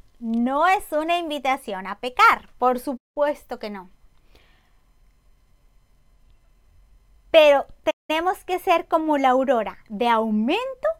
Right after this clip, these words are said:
en aumento, hasta que el día sea perfecto.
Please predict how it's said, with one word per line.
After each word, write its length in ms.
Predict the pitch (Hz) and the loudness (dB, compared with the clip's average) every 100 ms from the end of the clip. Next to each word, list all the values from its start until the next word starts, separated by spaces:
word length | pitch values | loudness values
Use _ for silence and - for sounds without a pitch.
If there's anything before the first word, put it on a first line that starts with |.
| _ 330 | _ -6
en 200 | 370 349 | -2 0
aumento, 800 | 320 302 294 311 277 254 240 - | 0 -2 -2 -2 -2 -4 -6 -2
hasta 400 | 285 311 - 311 | -2 -2 -4 -6
que 140 | - 311 | -2 -4
el 360 | - _ 370 | -4 _ -6
día 140 | 403 440 453 - | -2 -2 -4 -6
sea 300 | 415 370 370 | 0 2 2
perfecto. 560 | 339 330 - 254 - | 0 -2 -4 -8 -8